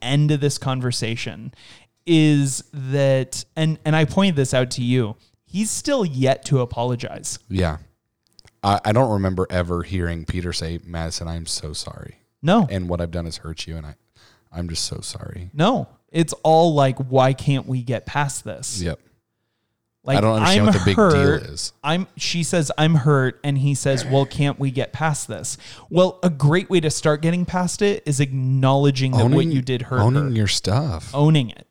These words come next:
Speaker 2: Yeah.
Speaker 1: But he can't or won't.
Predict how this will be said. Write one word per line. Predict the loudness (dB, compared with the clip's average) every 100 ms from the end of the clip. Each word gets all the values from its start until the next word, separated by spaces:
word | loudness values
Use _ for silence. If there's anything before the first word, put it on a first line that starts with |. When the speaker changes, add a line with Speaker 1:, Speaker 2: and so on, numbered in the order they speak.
| -8
Speaker 2:
Yeah. | 0 2 0 -4 -10 _ _ _ _ _ _ _ _
Speaker 1:
But | -2 -2 -4
he | -6 -4 -4 -6
can't | -4 -2 -2 -6 -4
or | 0 0
won't. | 0 -4 -4 -12